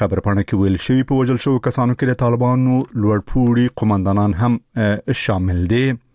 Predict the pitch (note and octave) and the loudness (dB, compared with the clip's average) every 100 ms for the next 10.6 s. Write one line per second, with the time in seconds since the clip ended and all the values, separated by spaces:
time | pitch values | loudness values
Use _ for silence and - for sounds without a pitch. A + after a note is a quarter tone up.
0 | _ - - - - - A2+ F#2+ G2 G2 | _ -20 -20 -20 -20 -4 -2 0 0 0
1 | C#3 C#3+ C#3 C3+ C3+ C#3 C3+ - C3 C3 | 0 0 0 0 0 0 -2 -2 -2 -2
2 | - D3 - G2 F2+ F#2+ - G#2 F#2 E2+ | -6 -8 -2 -2 0 -2 -2 0 0 -2
3 | G#2+ F2+ F2+ - G2+ G2 G2+ G#2 G2+ G#2+ | -2 0 0 -2 -2 0 -2 0 0 0
4 | - - - A2+ G#2+ G#2 G#2+ A#2+ A2 A2 | -2 -14 -6 -2 0 2 2 2 2 0
5 | A2 A#2 A2 - G#2 A#2 A2+ A2+ G#2+ G#2 | 2 2 0 0 0 0 0 0 -2 0
6 | A#2 A2+ G#2+ G2 C3 A#2 - G2+ A#2 A#2 | 0 0 0 0 0 0 -2 -2 0 0
7 | B2 A#2+ G#2 F#2+ F#2 E2 B2+ B2+ C3+ C3 | 0 0 0 0 -2 -2 0 2 2 0
8 | B2+ A#2 A#2+ B2 C3 A#2+ A2 A2 G#2+ A2 | 0 0 0 0 0 2 2 2 0 0
9 | B2+ A#2 A#2+ C3 - - - G2+ G2 G2 | 0 2 0 -4 -10 -20 -4 0 2 2
10 | F#2+ F2+ - G2 F2+ A2+ | 0 -2 -2 2 2 2